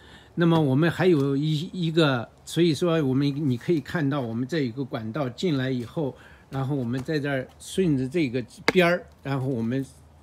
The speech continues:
这顺着这个边儿这样一直走下去，然后从那个地方，然后顺着过去，一直走，走，走到，走到那个头儿那边儿，然后又从那里又管过来，又转，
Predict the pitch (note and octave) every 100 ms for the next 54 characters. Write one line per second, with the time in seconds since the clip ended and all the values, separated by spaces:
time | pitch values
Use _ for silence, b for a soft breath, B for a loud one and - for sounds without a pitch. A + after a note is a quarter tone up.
0 | - F3 - F#3 D3 C3+ B2+ B2 D#3 D3+
1 | D#3 - D3+ D3+ F3+ D3+ C3+ D3 A#2 G#2+
2 | C#3 B2+ C3+ - B B B B C3+ C3
3 | C#3+ - C#3+ F3+ D#3 A#2+ B2+ B2 A2+ -
4 | - C#4+ - - - C3 B2+ B2+ F#3+ C#3+
5 | B2 - C3 - - - - D3 B2 C3
6 | C3 A#2+ A#2+ B2+ B2 - B B B B
7 | B - B2+ A#2 D3 C#3 C3+ - _ _
8 | _ - C3 C3+ D#3+ F3+ E3+ C#3+ - C3
9 | F3 - E3+ D3+ C3+ C3 - - C#3+ C#3
10 | D3 D#3+ F3 D#3+ - D#3+ F3+ C3+ C3+ C#3+
11 | - A#2 G#2 B2 C#3 A#2+ - D3+ C#3 B2+
12 | E3+ D#3+ E3